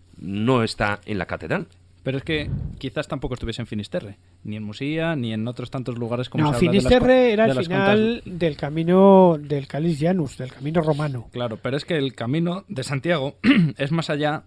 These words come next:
Speaker 2: va más allá de lo geográfico, es decir, el camino de Santiago, toda peregrinación acaba cuando llegas al lugar donde lo has iniciado, que es tu casa. Es el lugar desde donde partes. Entonces, ahí acabarían. Por eso hay tantos caminos de Santiago como peregrinos haya.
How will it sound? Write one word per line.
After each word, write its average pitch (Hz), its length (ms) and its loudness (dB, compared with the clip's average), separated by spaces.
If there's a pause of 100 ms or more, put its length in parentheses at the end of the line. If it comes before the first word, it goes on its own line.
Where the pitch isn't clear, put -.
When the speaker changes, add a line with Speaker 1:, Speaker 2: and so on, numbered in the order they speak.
(120)
Speaker 2:
va 131 220 0
más 151 160 -4
allá 139 220 -2
de 143 100 -2
lo 120 80 -4
geográfico, 113 600 -6
es 110 60 -6
decir, 110 320 -8 (360)
el 117 140 -8
camino 139 280 -2
de 175 60 -2
Santiago, 151 420 -4
toda 160 240 -2
peregrinación 131 560 -6
acaba 143 240 -6
cuando 110 420 -4 (120)
llegas 135 340 -4
al 123 160 -6
lugar 135 220 -2
donde 120 200 -4
lo 110 80 -4
has 110 160 -10
iniciado, 98 460 -8 (140)
que 123 80 -6
es - 100 -10
tu - 80 -6
casa. 107 320 -10 (560)
Es 95 160 -16
el 113 440 -10
lugar 123 280 -4
desde 131 240 -6
donde 120 240 -4
partes. 113 440 -8 (240)
Entonces, 160 380 -4
ahí 135 220 0
acabarían. 131 640 -2 (100)
Por 120 120 -10
eso 185 140 -6
hay 160 80 -4
tantos 170 320 -6
caminos 127 280 -8
de 113 60 -8
Santiago 139 360 -6
como 127 220 -6
peregrinos 113 500 -4
haya. 143 260 -6